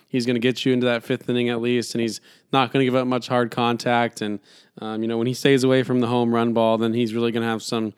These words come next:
dominant outings. I mean, he's gonna strike out guys. He's not gonna, I mean, his, I think, believe his batting average is against is under two hundred still. Um, just a really good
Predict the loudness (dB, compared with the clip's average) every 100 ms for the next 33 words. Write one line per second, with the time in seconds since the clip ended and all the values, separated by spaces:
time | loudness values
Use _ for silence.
0 | -16 -20 -14 0 2 4 2 0 -2 0
1 | 0 -2 -4 -4 -2 -2 -4 -6 -2 -2
2 | -2 -8 -6 -4 -4 -4 -6 -4 -4 -2
3 | -4 -4 _ _ _ _ -4 -4 -2 -4
4 | -4 -4 -2 -2 -2 -4 -2 -2 0 -2
5 | -2 -4 -8 -6 -6 -6 -8 -6 -4 -6
6 | -4 -4 -2 -2 -2 -4 -6 -4 -2 -2
7 | -6 _ -20 _ -14 -12 -10 -10 -6 -4
8 | -2 0 0 -2 -2 -4